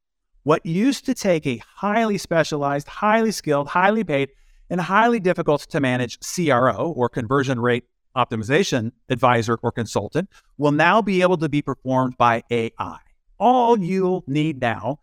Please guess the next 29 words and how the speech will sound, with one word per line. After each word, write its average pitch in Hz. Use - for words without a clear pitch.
is 156
a 170
lesser 214
skilled 131
internal 151
employee 127
to 160
inspect 220
what 196
is 175
expected 156
and 196
oversee 220
the 196
implementation 165
of 156
the 202
optimization 123
suggestions. -
I 208
cannot 277
tell 311
you 180
how 214
much 226
money 190
this 156
will 160
save 123